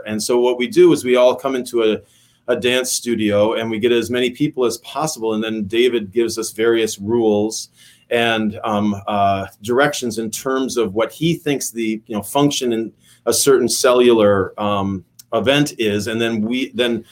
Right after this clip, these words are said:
I, as the choreographer or some of the movers, will actually make, um, proposals for the rules, and we create a model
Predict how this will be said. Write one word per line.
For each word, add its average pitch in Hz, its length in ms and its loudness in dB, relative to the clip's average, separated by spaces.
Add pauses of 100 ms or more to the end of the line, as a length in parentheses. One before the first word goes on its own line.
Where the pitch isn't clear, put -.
(140)
I, 127 200 2
as 139 120 2
the 131 60 -2
choreographer 123 480 0
or 120 160 2
some 120 240 -4
of 107 60 -2
the 104 40 -2
movers, 117 640 0 (360)
will 117 520 4
actually 117 320 0
make, 117 360 -2
um, 107 220 -6
proposals 120 600 -2
for 117 160 -6
the 107 100 0
rules, 120 420 2
and 107 120 -2
we 101 100 -2
create 127 480 0
a 110 60 -4
model 110 720 -2